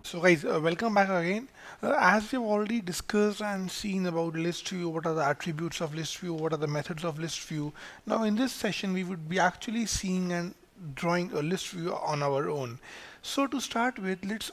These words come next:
open up our project first in our Android Studio. In the project, first go down to your resource folder. In the resource folder,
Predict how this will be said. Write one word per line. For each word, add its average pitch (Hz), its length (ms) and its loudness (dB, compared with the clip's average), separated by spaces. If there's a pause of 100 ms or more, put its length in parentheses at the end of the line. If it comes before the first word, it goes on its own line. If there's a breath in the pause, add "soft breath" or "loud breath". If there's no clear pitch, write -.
open 190 240 -4
up 233 100 -2
our 196 180 0
project 175 460 -4
first 151 520 -4 (540)
in 180 120 2
our 160 200 4
Android 165 380 0
Studio. 143 540 -4 (1500 loud breath)
In 220 80 0
the 214 100 -2
project, 240 680 2 (1300)
first 226 400 2
go 208 160 6
down 240 240 0
to 233 100 -4
your 180 360 2 (340)
resource 208 480 0
folder. 156 600 0 (100)
In 180 160 -4
the 208 100 4
resource 226 380 0
folder, 156 480 0